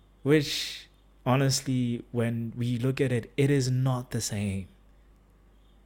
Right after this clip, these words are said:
Texting someone or calling someone is definitely not the same as meeting and having a conversation with them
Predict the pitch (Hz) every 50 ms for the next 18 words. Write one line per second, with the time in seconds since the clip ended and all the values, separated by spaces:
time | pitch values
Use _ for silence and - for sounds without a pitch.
0 | - - - _ _ _ - - - 151 139 131 - - 143 139 135 127 - -
1 | 131 127 127 127 127 123 120 113 107 104 104 139 123 123 123 120 120 117 113 -
2 | 131 123 120 117 120 117 110 123 - 113 113 117 107 101 107 - - 135 123 127
3 | - - - 131 131 123 127 - - 143 123 113 - - 127 117 117 117 113 117
4 | 120 127 123 120 110 113 - - - - - - - - - - - - 127 113
5 | 117 110 - - - 135 123 123 123 123 120 117 113 117 - - 127 110 110 113
6 | 110 104 - 117 113 117 120 127 127 127 123 120 - - 117 113 117 117 104 104
7 | 101 - - - 135 135 135 135 127 131 135 113 104 - - - 127 120 113 113
8 | 110 - - - 117 113 110 - - 113 107 104 104 107 104 - - 110 104 104
9 | 101